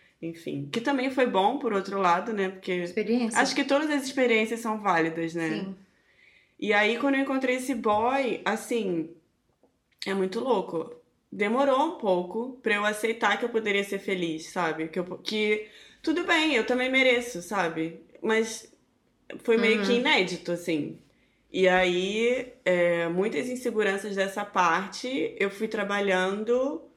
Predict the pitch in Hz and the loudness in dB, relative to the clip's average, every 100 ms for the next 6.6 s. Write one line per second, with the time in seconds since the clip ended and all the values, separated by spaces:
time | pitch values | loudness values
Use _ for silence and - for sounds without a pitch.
0 | _ _ 220 220 214 214 226 262 214 170 | _ _ -2 0 0 -2 -2 2 2 2
1 | 165 190 190 180 196 196 220 220 220 - | 0 0 0 2 0 -2 -2 -2 -2 -6
2 | 196 196 - 190 196 196 190 190 190 185 | -6 -6 -4 -2 -2 -4 -6 -6 -6 -8
3 | 185 196 - 180 185 190 202 185 185 - | -10 -14 -8 -6 -6 -8 -8 -8 -8 -14
4 | - 349 311 - 320 302 240 247 233 175 | -2 0 2 0 0 2 2 2 2 2
5 | 165 196 - - 311 370 285 220 - 247 | 2 -2 -6 -4 -4 -4 -2 -2 0 0
6 | 330 - 415 427 320 - | 2 4 6 8 8 8